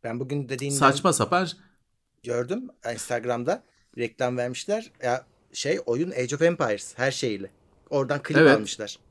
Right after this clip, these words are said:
Speaker 1: Age of Empires
Speaker 2: Evet.
Speaker 1: yani sesine kadar ama
Speaker 2: Ama
Speaker 1: bambaşka
Speaker 2: o,
Speaker 1: bir oyun.
Speaker 2: o klip Age of Empires, o oyunu yüklesen de o Age of Empires çıkmıyor ama.
Speaker 1: Çıkmayacak işte, evet.
Speaker 2: Saçma sapan sikko bir şey çıkacak işte.
Speaker 1: Tabii,
Speaker 2: Match
Speaker 1: tabii.
Speaker 2: three, işte, işte şa-, şekerleri birleştir falan çıkacak.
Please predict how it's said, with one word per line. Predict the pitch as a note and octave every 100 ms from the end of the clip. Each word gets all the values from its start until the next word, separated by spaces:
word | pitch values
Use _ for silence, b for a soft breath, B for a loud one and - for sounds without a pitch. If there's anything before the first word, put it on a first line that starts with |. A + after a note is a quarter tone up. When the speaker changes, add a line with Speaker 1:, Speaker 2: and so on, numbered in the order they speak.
| _ B2+
Speaker 1:
Age | C3
of | F#3
Empires | G#3+ G#3 D#3+
Speaker 2:
Evet. | C#3+
Speaker 1:
yani | C3+ B2
sesine | C#3 - D#3 D#3
kadar | B2 E3+ -
ama | B2 D#3
Speaker 2:
Ama | C#4
Speaker 1:
bambaşka | D4 G#3+
Speaker 2:
o, | B3 A#3
Speaker 1:
bir |
oyun. | -
Speaker 2:
o | G3+ G#3+
klip | - A#3+ E4 -
Age | G3 A3+ C4
of | B3+
Empires, | B3+ C#4+ - C#4 F3
o | F#3+ A3
oyunu | A3 B3 C4+
yüklesen | B3+ B3 C4 A#3 C4 B3+
de | A3+
o | G#3 A3
Age | G#3 G3+ A3
of | G#3
Empires | A3 G#3+ A3 F3+ -
çıkmıyor | A#3 A#3 G3+ A2
ama. | E2+ E2 -
Speaker 1:
Çıkmayacak | - B2 F3 F3+ E3
işte, | - A#2+
evet. | B2+
Speaker 2:
Saçma | D4 - G3
sapan | D3 C#3 A#3+
sikko | G#3+ B3 - G#3+ A3+
bir |
şey | - A3
çıkacak | G#3 F3 D3+ C3+
işte. | C3+ - D3
Speaker 1:
Tabii, | E3+
Speaker 2:
Match | F3 D3+
Speaker 1:
tabii. | E3 D3
Speaker 2:
three, | D3+
işte, | C#3+ - D#3+ D#3
işte | D#3 D#3
şa-, | D3 C#3 C#3+ - D#3 C#3+
şekerleri | F3 D#3 D#3 D#3+ E3+ E3 D3+
birleştir | C#3 C3 - B3
falan | G#3+ G3+ A#3
çıkacak. | A3+ D3 A#2+ A#3+ -